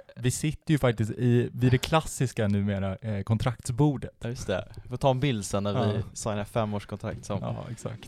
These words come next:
Speaker 2: <laughs> Nej, men jag tänker, vi har varit inne och nosat lite på det här kanske med Sirius ambitionsnivåer och vad som ändå kan tolkas som en anledning till varför du kom till Sirius.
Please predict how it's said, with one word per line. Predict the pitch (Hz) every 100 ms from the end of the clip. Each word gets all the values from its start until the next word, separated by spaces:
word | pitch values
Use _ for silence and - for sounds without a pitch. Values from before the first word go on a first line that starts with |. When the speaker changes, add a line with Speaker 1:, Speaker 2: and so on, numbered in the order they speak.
| 151
Speaker 2:
<laughs> | - 160
Nej, | 143 170 196 160 - -
men | 117
jag | 139 139
tänker, | 147
vi | 143
har |
varit | 147 160
inne | 139
och |
nosat | 131 123 135 120
lite | 113 101
på | - 98
det | 95
här | 95
kanske | 98 - 98
med | 101
Sirius | 104 95 98 - -
ambitionsnivåer | 101 98 107 101 107 101 104 104 101 98
och | 101 101 98 -
vad | - - 98
som | 98 95
ändå | 98
kan | 98
tolkas | 101 98 101 98
som | 98
en | 98
anledning | 101 95
till | 98
varför | -
du | 98
kom | - 131 135
till | 131
Sirius. | 123 101 95 92 80